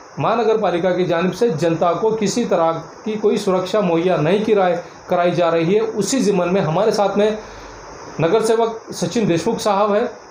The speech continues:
जो परिवर्तन पैनल के सर्वे सर्वा है। परभणी शहर के हद तक जिस तरह से सचिन देशमुख साहब हर वक्त आवाज़ उठाते हैं जनता के हित के लिए, आइए जानते हैं किस तरह की प्रतिक्रिया इस बारे में इन्होंने दी है। और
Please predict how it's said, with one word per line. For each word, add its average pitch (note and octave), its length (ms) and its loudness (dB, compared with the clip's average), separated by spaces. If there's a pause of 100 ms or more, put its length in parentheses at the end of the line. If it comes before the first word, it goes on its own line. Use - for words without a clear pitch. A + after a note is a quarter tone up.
(140)
जो F3 180 2
परिवर्तन A3 440 2
पैनल F#3 400 2
के A3 180 2
सर्वे F#3+ 340 2
सर्वा G3+ 320 2
है। G#3+ 160 0
परभणी F3+ 340 0
शहर G3 320 0 (340)
के G#3 80 2
हद D#3+ 380 0
तक A3 200 2
जिस G3 260 -2
तरह F3 200 2
से A3+ 180 2
सचिन F#3 340 0
देशमुख F3 320 2
साहब F#3 400 0 (720)
हर A#3 280 2
वक्त G#3 360 0
आवाज़ D#3+ 440 0
उठाते E3+ 420 0
हैं G3 260 0
जनता E3+ 380 0
के F#3+ 100 0
हित G#3 300 -2
के G3+ 100 4
लिए, G3 280 4 (440)
आइए A3+ 260 2
जानते F#3 380 0
हैं A3 160 0
किस A3 200 -4
तरह F#3 200 0
की F3 60 0
प्रतिक्रिया A3 760 0
इस A#3 140 0
बारे F#3 220 2
में G3 140 2
इन्होंने G#3 420 2
दी F#3+ 180 0
है। A3+ 200 2
और A3 360 2